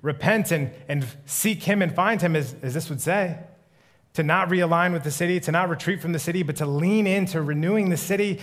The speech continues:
so that you could flourish spiritually. There certainly may be some changes for you, but the fact of the matter is, is your hope, your future has not been sealed except for goodness.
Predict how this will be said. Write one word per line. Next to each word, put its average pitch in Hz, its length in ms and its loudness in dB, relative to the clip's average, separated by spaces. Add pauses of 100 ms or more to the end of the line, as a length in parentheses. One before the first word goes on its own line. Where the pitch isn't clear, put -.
(140)
so - 140 -6
that 156 180 0
you 196 120 0
could 165 180 -2
flourish 190 640 0
spiritually. 143 800 -2 (540)
There 127 80 -6
certainly 214 320 0
may 165 160 0
be 147 120 -4
some 131 180 -6
changes 156 360 -6
for 131 200 -8
you, 117 80 -6
but 117 180 -12
the 120 100 -10
fact 147 300 -10
of 147 60 -10
the 139 40 -6
matter 127 320 -6
is, 113 160 -8
is 104 140 -12
your 147 140 -8
hope, 151 320 -8
your 135 120 -8
future 147 480 -10 (380)
has 135 240 -6
not 135 340 -6 (220)
been 131 240 -8
sealed 107 560 -10 (400)
except - 840 -6 (460)
for - 140 -14
goodness. 90 520 -16